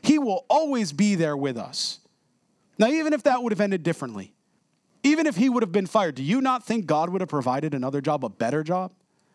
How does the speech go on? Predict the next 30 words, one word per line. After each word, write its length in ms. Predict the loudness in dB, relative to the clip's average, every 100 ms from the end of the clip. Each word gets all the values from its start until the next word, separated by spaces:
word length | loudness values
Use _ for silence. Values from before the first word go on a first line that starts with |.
| _ _ -6
You 120 | -2
better 200 | 0 0
believe 300 | 0 0 0
he 80 | -2
would 160 | -4 -6
have. 240 | -10 -18 _ _ _ _ _ _ _ _ _ _ _ _ _ _
Because 240 | 0 2
our 140 | 2 0
God, 560 | 0 2 0 -2 -8 -16 _ _ _
his 240 | -2 -2 -2
hand 260 | -4 -2
is 100 | -2
never 220 | -2 -2 -4
slack. 680 | -4 -2 -4 -4 -14 -20 -20 _ _ _ _ _ _ _ _ _ _ _ _
He's 200 | -8 -6
a 40 | -4
good 260 | 0 0
God, 280 | 2 0 0
and 100 | -2
he's, 280 | -2 -4 -6
he's 140 | -6
a 60 | -4
righteous 560 | -2 0 0 -2 -6 -6
God. 380 | -10 -16 -18 _ _ _ _ _ _ _ _ _ _ _ _ -2
And 80 |
if 80 | 0
we're 80 | 0
truly 420 | -2 0 0 0
following 540 | 0 0 2 2 0 2
God, 500 | 0 0 -2 -6